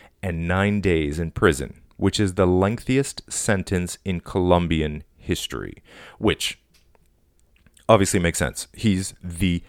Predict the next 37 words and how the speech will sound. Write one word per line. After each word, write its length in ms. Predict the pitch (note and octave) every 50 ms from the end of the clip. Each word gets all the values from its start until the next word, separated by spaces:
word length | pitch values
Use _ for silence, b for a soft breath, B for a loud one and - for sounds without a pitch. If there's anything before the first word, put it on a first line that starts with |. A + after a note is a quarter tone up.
| b b b b b -
worst 760 | D#2+ D#2+ E2+ F#2 G#2 A#2 B2+ A2 F#2 - - - - - - _ _ _
serial 460 | - - - - A2 G2+ G2 F#2 F2
killer 420 | - - - G2+ F2 D#2+ D2+ - - _
on 180 | - F2+ D#2+ D2
the 60 | -
planet, 580 | - - - - F#2 F2 D#2+ C2+ A#1+ G#1+ G1+ - _ _
so 260 | - - - B1 G1+
it 120 | - -
should 320 | - - - - D#3 C#3 G#2+
be 100 | F2+ D2
the 100 | C2+ C#2+
lengthiest 640 | C#2+ C#2 C#2 - - - - - - - - - - _ _
sentence 500 | _ - - F2+ D2 - - B1+ - -
in 100 | - C2
history 440 | - - - - - - A#1 - - - _ _ _ _ - F#2+
because 300 | G2 G2+ - - G2+ E2+
they 100 | F2 F2+
don't 220 | E2 F#2+ F#2 E2
have 300 | - - G2+ F#2+ E2 D2+
the 80 | D2 C#2+
death 300 | C#2 - D#2 D2 - -
penalty. 360 | - D2 - - - - - B B B B B B B B B B B B B _
Um, 500 | A2 A2+ G2 F#2+ F#2+ F#2 F2+ F#2 F#2+ F#2+ - _ _ _ B B B B B
so 220 | - - A#2+ G#2+
Garavito 560 | G2+ - B2 C3 D#3 D#3+ F#3+ F#3 - D#3+ B2
is 80 | G2+ -
currently 560 | - - - - C3+ D3+ D#3 - - G2 F2
serving 380 | - - G#2 F#2 F2 F2 E2 D#2
his 140 | F2 E2+
sentence 500 | - - F2+ D#2 C#2 - D#2+ D#2 F2+ -
in 120 | - - G2
a 80 | E2+
maximum 540 | D#2+ E2 D#2+ E2+ G2+ A2 - - C3+ C3 B2+
security 380 | - - A#2 - B2+ B2+ A#2+ A#2+
prison 480 | - - G#2 F#2 F2+ F#2+ F2 F#2 G2 -
in 220 | - E2+ D#2+ D#2 D2+
Valledupar 760 | F2 F2+ G2+ A2 A2+ G#2 A#2 - - G#2+ F#2+ F#2+ F#2+ G2